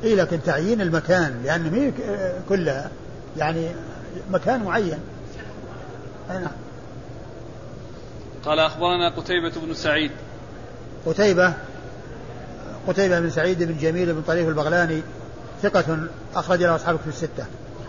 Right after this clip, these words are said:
Speaker 2: عن أبي الأحوص.
Speaker 1: عن أبي الأحوص سلام بن سليم الحنفي، ثقة، أخرج له أصحاب الكتب الستة.
Speaker 2: عن أبي سع-، عن أبي إسحاق.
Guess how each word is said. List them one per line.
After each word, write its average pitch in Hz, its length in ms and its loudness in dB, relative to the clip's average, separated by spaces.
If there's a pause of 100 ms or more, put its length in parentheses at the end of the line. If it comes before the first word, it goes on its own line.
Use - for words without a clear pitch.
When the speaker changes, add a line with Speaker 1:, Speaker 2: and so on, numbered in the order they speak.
(220)
Speaker 2:
عن 151 100 -4
أبي 165 180 2
الأحوص. 156 400 2 (680)
Speaker 1:
عن 165 120 0
أبي 165 100 4
الأحوص 180 320 4
سلام 185 320 4
بن 170 140 0
سليم 175 360 2 (160)
الحنفي، 151 440 2
ثقة، 165 320 4 (480)
أخرج 165 240 4
له 165 140 6
أصحاب 151 200 0
الكتب 160 160 -4
الستة. 147 340 -4 (540)
Speaker 2:
عن 156 100 -2
أبي 165 220 0
سع-، 151 320 -2
عن 165 220 0
أبي 160 260 -2
إسحاق. 156 380 2